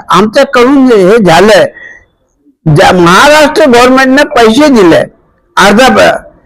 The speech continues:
आणि केंद्रीय गव्हर्नमेंटने अर्धा मा-, फंड्स देण्याची कबुली केली,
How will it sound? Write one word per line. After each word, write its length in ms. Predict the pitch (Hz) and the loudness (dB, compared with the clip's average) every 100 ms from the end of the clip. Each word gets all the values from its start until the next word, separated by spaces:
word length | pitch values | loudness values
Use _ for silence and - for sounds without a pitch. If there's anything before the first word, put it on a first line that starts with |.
| - _ _ - | -20 _ _ -4
आणि 520 | 190 220 269 294 302 | 0 0 2 0 0
केंद्रीय 500 | - 247 262 285 311 | 0 0 2 2 2
गव्हर्नमेंटने 920 | 262 254 247 254 240 254 277 208 208 | 2 0 2 0 0 0 -2 -2 0
अर्धा 440 | 220 226 254 269 269 | 0 2 2 2 0
मा-, 1500 | 254 233 226 214 196 190 185 190 180 170 180 175 175 - 190 | 0 2 2 2 2 2 2 2 0 0 0 0 -2 -2 0
फंड्स 320 | 262 285 285 | 0 0 -2
देण्याची 680 | 247 214 226 226 233 226 277 | 0 2 2 0 -2 -4 -2
कबुली 320 | 226 220 220 | 0 0 0
केली, 340 | 170 160 139 | 0 0 -2